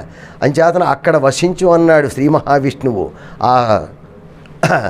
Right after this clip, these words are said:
అతల వితల సొతల లోకంలోను.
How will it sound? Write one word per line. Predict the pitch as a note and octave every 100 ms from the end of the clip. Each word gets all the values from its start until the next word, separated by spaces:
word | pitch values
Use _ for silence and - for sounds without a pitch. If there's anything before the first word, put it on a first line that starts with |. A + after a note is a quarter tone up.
| - - - - B2+
అతల | D3 E3+
వితల | D3 D3 F3 D#3
సొతల | - D3 E3 F3+ E3+
లోకంలోను. | D#3+ D3+ C3+ C3 G2+ D2+